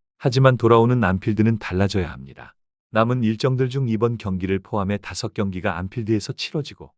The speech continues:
결국 매직 넘버는 지워지며 우승을 할 리버풀이라 보여지는데 이번 경기가 그 초석이 될 가능성은 높아 보입니다.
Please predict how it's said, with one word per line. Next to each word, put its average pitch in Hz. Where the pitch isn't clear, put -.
결국 117
매직 101
넘버는 120
지워지며 98
우승을 120
할 131
리버풀이라 107
보여지는데 71
이번 120
경기가 107
그 113
초석이 123
될 120
가능성은 95
높아 101
보입니다. 73